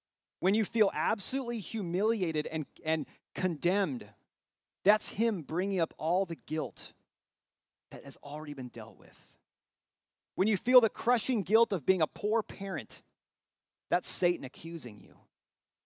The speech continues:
When you feel filthy and worthless because of your secret thought life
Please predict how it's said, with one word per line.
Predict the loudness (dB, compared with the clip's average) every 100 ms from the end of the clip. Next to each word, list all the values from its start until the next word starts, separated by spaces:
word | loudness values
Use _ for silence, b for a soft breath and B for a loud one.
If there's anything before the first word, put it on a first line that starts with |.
| _ _ 0
When | 2
you | 2
feel | 4 4
filthy | 4 0 0 0 -2 -4 -4
and | -6 -2
worthless | 0 0 -4 -6 -6
because | -8 -6 -4
of | -4
your | -4
secret | -6 -4 -4 -6 -4
thought | -2 -2 -2
life | -4 -6 -10 -20